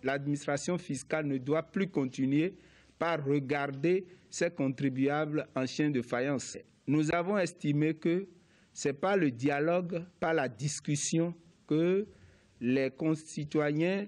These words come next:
toute la population va comprendre le bien fondé de l'impôt. Et la tombola vient un peu comme cet outil social qui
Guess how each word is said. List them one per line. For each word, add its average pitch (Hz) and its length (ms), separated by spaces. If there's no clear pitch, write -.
toute 185 240
la 131 140
population 135 840
va 127 100
comprendre 165 760
le 131 160
bien 139 380
fondé 143 420
de 127 140
l'impôt. 123 500
Et 151 420
la 127 160
tombola 175 640
vient 151 720
un 151 180
peu 196 420
comme 196 400
cet - 500
outil 175 360
social 190 760
qui 208 320